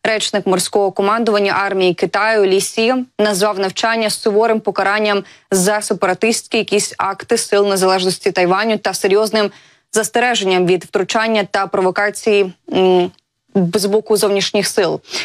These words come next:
А, як розповів C N N, високопоставлений чиновник, відповідальним за питання безпеки Тайваню, станом на полудень четверга за місцевим часом Сили оборони острова виявили близько тридцяти китайських літаків, більшість з яких перетнули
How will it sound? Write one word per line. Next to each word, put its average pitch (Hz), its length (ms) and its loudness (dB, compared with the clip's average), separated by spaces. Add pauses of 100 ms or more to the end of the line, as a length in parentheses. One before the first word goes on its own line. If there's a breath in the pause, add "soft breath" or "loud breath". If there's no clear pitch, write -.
(100)
А, 190 160 0
як 202 440 2
розповів 208 480 0
C 208 260 -2
N 226 180 2
N, 262 60 2
високопоставлений 196 840 0
чиновник, 226 600 2
відповідальним 190 760 2
за 175 400 0 (360)
питання 196 440 0
безпеки 180 480 -2
Тайваню, 220 520 0 (300 loud breath)
станом 214 420 -2
на 190 120 0
полудень 196 440 2
четверга 196 600 0 (180)
за 202 120 0
місцевим 190 440 0
часом 226 400 -2
Сили 190 280 2
оборони 190 360 2
острова 214 460 0
виявили 202 480 2
близько 196 580 0 (440 loud breath)
тридцяти 220 480 0
китайських 226 580 0
літаків, 214 540 0
більшість 190 420 0
з 170 80 -2
яких 233 300 0
перетнули 196 800 0